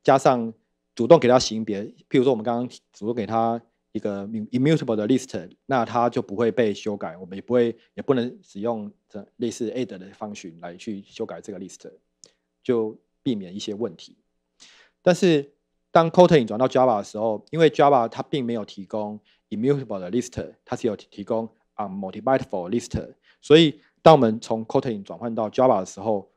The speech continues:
我们就要小心说，如果是 immutable 的 list 的话，我们就要避免它，呃，修-，就呼叫它可以更新这个 list 的 function，那不然就会抛出 unsupported operation exception。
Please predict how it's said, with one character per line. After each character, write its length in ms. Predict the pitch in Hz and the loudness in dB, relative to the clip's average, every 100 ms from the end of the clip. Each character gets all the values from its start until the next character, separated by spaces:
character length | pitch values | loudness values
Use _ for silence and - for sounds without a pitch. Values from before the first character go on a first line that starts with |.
| - | -14
我 80 | |
们 100 | 101 | -6
就 80 | 104 | 2
要 80 | 135 | 2
小 180 | 135 92 | 2 -4
心 240 | - 113 | -8 -10
说， 320 | 113 113 107 104 _ _ _ - | -6 -6 -6 -8 _ _ _ -4
如 140 | 139 | 2
果 80 | 143 | 2
是 120 | 147 | 2
immutable 460 | 110 120 147 131 107 | -2 0 0 0 0
的 60 | |
list 320 | 123 123 110 | 0 -2 -6
的 120 | 92 95 | -12 -2
话， 240 | 113 104 | 0 0
我 100 | 107 | -6
们 140 | 98 | -10
就 120 | 98 127 | -2 2
要 220 | 131 120 | 4 2
避 160 | - | -2
免 220 | 120 92 87 | -6 -8 -16
它， 320 | - 117 113 - _ _ _ | -6 -4 -4 -6 _ _ _
呃， 260 | - 98 107 - | -10 -10 -10 -14
修-， 400 | - 143 139 - _ | 2 4 4 0 _
就 240 | 143 131 | 0 0
呼 200 | 127 139 | 0 0
叫 220 | 135 127 | 4 4
它 300 | 120 123 120 | 4 0 -2
可 160 | 131 135 | -2 -2
以 60 | |
更 220 | 107 127 123 | 2 2 2
新 220 | 123 117 | -4 -4
这 80 | 127 | -4
个 60 | |
list 320 | 113 - 98 | -4 -8 -14
的 100 | 85 | -18
function， 440 | 90 104 104 87 73 _ _ _ | -14 -14 -12 -16 -20 _ _ _
那 140 | 127 | -2
不 140 | 110 143 | 0 2
然 160 | 117 | 2
就 80 | 107 | 0
会 100 | 123 | -4
抛 180 | 117 113 | -2 -6
出 100 | 117 | -10
unsupported 540 | 92 90 92 - 117 | -14 -16 -10 -6 -8
operation 540 | - 104 - 98 - 104 - | -10 -20 -16 -14 -14 -18 -18
exception。 380 | - 85 - | -18 -18 -18